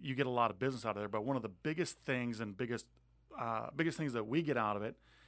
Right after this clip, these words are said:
and other people do is that you create immense value in the room. Even doing something like this podcast where you're teaching others how to be successful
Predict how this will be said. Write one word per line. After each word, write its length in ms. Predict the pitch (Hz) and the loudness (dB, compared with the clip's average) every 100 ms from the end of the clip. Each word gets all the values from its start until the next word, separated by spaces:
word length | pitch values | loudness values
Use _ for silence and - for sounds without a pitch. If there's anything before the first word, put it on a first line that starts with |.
| - | -10
and 120 | 127 117 | 0 2
other 100 | 147 | 2
people 200 | 139 120 | 2 0
do 200 | 113 113 | 0 0
is 80 | 101 | -2
that 100 | 107 | -4
you 120 | 135 | -6
create 380 | - - 127 110 | -4 -2 -2 -2
immense 360 | 107 113 113 | -2 -4 -6
value 500 | 107 104 110 110 107 | -4 0 2 2 -2
in 60 | 110 | -4
the 60 | 104 | -2
room. 180 | 120 98 - - - | -4 -4 -10 -20 -6
Even 280 | 160 170 165 | 0 2 2
doing 240 | 139 151 139 | 2 2 0
something 280 | 143 139 | -2 -2
like 140 | 127 117 | -4 -4
this 120 | 110 | -8
podcast 720 | - 151 160 123 117 101 - | -6 -2 -2 0 -4 -4 -6
where 80 | 127 | -6
you're 100 | 113 | -4
teaching 340 | - 135 117 | -4 -4 -2
others 220 | 120 120 110 | 0 0 0
how 100 | 117 | -2
to 80 | 104 | -2
be 120 | 110 | -4
successful 720 | 113 - 117 104 - 110 | -6 -6 -4 -4 -2 -4